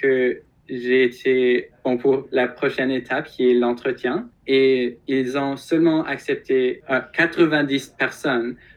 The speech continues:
pour les entretiens d'à peu près six cents, euh, applications. Alors ça, c'était quelque chose qui m'a donné beaucoup de confiance. Et j'avais seulement deux semaines pour préparer cet entretien. Euh, c'était le dix-neuf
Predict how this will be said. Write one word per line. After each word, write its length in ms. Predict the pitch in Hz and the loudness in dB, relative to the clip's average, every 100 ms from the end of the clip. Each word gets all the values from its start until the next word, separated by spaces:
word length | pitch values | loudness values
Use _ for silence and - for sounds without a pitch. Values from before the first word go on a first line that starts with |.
| _ | _
pour 140 | 139 135 | 0 2
les 160 | 135 | 2
entretiens 600 | 131 123 135 - 120 151 185 - | 0 -4 -6 -4 -4 -4 -6 -2
d'à 120 | 135 | 0
peu 180 | 135 131 | 0 -2
près 300 | - 131 131 | -2 -2 -2
six 260 | - 135 | -6 -10
cents, 480 | 127 - 131 123 123 _ _ - _ 123 | -10 -10 -6 -6 -6 _ _ -20 _ -6
euh, 380 | 120 117 117 120 - | -2 -2 -4 -6 -6
applications. 800 | 127 - 123 127 - 131 160 208 _ _ | -6 -6 -4 -4 -2 -4 -4 -6 _ _
Alors 300 | 123 123 127 | 2 2 2
ça, 160 | - 139 | 0 -2
c'était 280 | 151 - 143 | -2 -6 -2
quelque 240 | 131 131 | 2 0
chose 340 | 123 131 123 | 2 0 0
qui 320 | - - 123 123 | -6 -4 -2 -2
m'a 160 | 123 120 | -2 -2
donné 240 | 123 123 | 0 0
beaucoup 340 | 120 127 135 | 0 -2 -2
de 60 | 123 | -10
confiance. 560 | - 120 120 117 156 - - - 131 | -6 -6 -4 -6 -8 -16 -18 -6 0
Et 560 | 123 120 117 117 117 - _ - - _ - | 4 4 4 0 -4 -12 _ -16 -16 _ -4
j'avais 280 | 135 139 139 | 0 0 -2
seulement 460 | - 156 165 160 | 0 4 4 4
deux 720 | 143 120 - 143 143 143 139 - | 0 -4 2 4 4 2 -2 -6
semaines 540 | - - 135 131 123 120 | -20 -6 -4 -2 -2 -2
pour 220 | 135 123 | -4 -4
préparer 720 | - 131 127 120 123 123 120 - _ _ | -2 0 0 -2 0 0 0 -10 _ _
cet 300 | 127 120 - | -4 -4 -4
entretien. 680 | 127 120 131 120 123 123 185 _ _ _ | -6 -4 -4 -4 -4 -6 -8 _ _ _
Euh, 180 | 120 117 | -2 -2
c'était 300 | 117 131 131 | 0 -2 2
le 140 | 120 117 | 2 2
dix-neuf 480 | 123 123 131 123 | 0 -2 0 -2